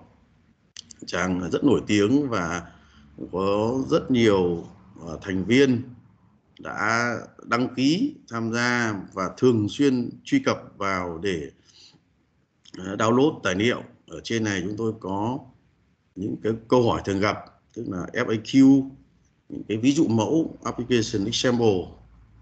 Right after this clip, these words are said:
và có thể download được những cái manual, những cái update để có thể kiểm tra được những cái,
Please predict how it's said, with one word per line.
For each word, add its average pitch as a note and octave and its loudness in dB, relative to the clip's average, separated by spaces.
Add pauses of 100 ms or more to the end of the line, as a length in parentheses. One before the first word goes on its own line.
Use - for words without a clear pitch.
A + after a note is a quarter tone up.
và E2 -8
có F#2+ -4
thể F2+ -4
download D#3 2 (760)
được F2 -12
những G#2+ -6
cái G2+ -6
manual, C3+ 6 (1600)
những - -10
cái F2+ -4
update F3+ 4 (840)
để F2+ -14
có F#2 -12
thể F#2 -14 (120)
kiểm F#2 0
tra A#2+ -4
được A#2 -6
những G2 -12
cái, G2+ -6